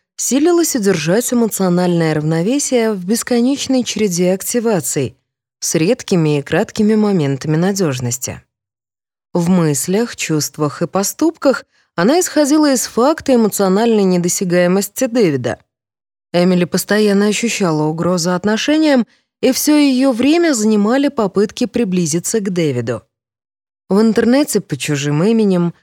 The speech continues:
в кабинете психоаналитика или в разговорах с друзьями.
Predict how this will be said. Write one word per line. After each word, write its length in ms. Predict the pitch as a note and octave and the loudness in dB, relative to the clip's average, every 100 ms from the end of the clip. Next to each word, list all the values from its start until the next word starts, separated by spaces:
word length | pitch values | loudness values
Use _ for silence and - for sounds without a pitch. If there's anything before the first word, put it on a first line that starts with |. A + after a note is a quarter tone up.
| _ | _
в 100 | - | -8
кабинете 480 | - G#3 B3+ D#4+ - | -2 2 2 2 0
психоаналитика 1120 | F3 - D#3 D3+ D3 D3+ F#3 C4 B3+ - G#3 G3 _ _ | -4 -4 -4 -2 0 0 0 -2 -2 0 0 -2 _ _
или 220 | C4+ D#4 | 0 2
в 80 | D#4+ | 2
разговорах 680 | D4+ B3+ B3+ G3+ D3 C#3+ F3+ | 2 2 2 2 0 -2 -2
с 60 | |
друзьями. 640 | F3 G3 F#3 D3+ C#3+ B2+ | -2 -2 -2 -2 -4 -6